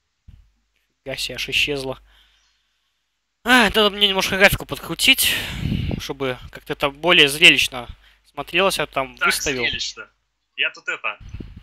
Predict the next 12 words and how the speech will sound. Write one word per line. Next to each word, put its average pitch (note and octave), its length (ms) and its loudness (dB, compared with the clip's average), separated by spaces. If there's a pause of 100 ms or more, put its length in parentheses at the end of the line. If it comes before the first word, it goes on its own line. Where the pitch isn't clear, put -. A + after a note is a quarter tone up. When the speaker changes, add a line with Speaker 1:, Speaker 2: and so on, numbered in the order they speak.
(100)
Speaker 2:
попал E3+ 400 -6
опять. D#3+ 260 -2
Speaker 1:
Ну, C#4 160 4
ты. B3 220 0 (2000)
Я F3+ 100 -6
попал A#3+ 360 0
под A#3 140 -6
серьезное A#3 560 0
дерьмо, A3 400 0
да? D3+ 240 2
Speaker 2:
Вот - 160 -10
именно. D3 460 -4